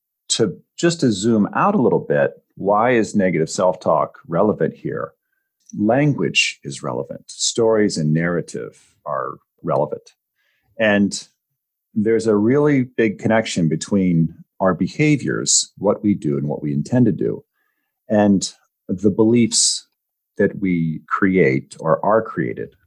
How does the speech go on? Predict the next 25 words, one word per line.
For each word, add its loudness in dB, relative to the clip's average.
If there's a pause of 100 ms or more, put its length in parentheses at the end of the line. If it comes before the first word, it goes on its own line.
(340)
to -4
drive 2
that 0
behavior. -12 (1080)
Well, 0 (140)
A 0
D 2
H -4
D 0 (560)
can 2
really, 0 (300)
in -2
some 0
ways, 0
distort -2
our 2
thinking, -8 (840)
our 4
perception 0
of -4
reality, 0 (500)
and 0
our 0
own 0
reality -2